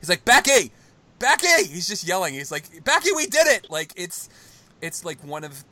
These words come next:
i-, if you, if that doesn't, like, at least, like, p-, pull at the heartstrings, you are a cold,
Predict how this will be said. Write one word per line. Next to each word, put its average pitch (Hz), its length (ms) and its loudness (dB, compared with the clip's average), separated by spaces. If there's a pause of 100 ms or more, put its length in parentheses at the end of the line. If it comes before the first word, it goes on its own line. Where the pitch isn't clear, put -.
(100)
i-, 165 180 -16
if 160 260 -14
you, 190 140 -14
if 160 140 -12
that 190 180 -6
doesn't, 160 300 -12
like, 131 160 -14
at 127 120 -18
least, 131 220 -14
like, 113 120 -16 (520)
p-, - 60 -20 (120)
pull 151 200 -12
at 131 60 -20
the 120 100 -12
heartstrings, 127 500 -14
you 147 80 -16
are 117 120 -12
a 101 80 -14
cold, 117 760 -14